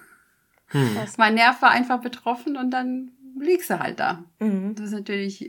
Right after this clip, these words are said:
Speaker 3: nicht so toll ist. Und nach der Geburt, äh, man muss ja auch so sagen, die Geburt läuft ja nie nach Plan. Man kann sich das alles schön,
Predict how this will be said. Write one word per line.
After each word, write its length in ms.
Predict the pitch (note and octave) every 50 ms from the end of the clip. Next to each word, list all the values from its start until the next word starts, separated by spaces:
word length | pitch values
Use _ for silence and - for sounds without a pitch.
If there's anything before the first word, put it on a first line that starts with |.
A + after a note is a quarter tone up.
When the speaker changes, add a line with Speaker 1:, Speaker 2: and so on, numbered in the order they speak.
| - -
Speaker 3:
nicht 460 | G3+ G3+ G3+ G#3 A#3+ B3 B3 - -
so 200 | - F#3+ F3 - - -
toll 260 | - - F3+ E3 F3
ist. 300 | F3+ - B3 - - _ _ _ - - - - - - - - _ _ _ _ -
Und 140 | - G#3+ G#3
nach 160 | G#3 A3 A3
der 140 | G#3+ A#3 G3+
Geburt, 680 | F3+ F#3+ F3+ F3+ F#3+ G3+ G#3+ A#3 B3+ B3 B3 - -
äh, 540 | - A#3 A3+ A3 A3 - - - - - - - - - G3+
man 200 | G#3 F#3+ F3+ F#3+
muss 160 | G3 A3 G#3+
ja 140 | G3+ F3+ F3+
auch 60 | F3+
so 140 | - G#3 G3+
sagen, 260 | G3 F#3 E3+ E3+ F3+
die 100 | F3 F3
Geburt 300 | F3+ F#3 F3 G3 A3 A3
läuft 280 | G#3+ G3 G3+ G3 - -
ja 80 | G3 F#3
nie 140 | G3 F3+ F3+
nach 240 | F3 E3 E3 - _
Plan. 440 | - E3+ D#3 D#3 D#3 D#3 D#3+ D#3 - _ _ -
Man 180 | G3 F#3+ F#3+
kann 180 | F#3 - A3 A3
sich 160 | G3+ G3 G3
das 160 | - F#3 F#3
alles 300 | - - G3+ G3+ F#3+ F#3+
schön, 180 | - G3+ F#3 -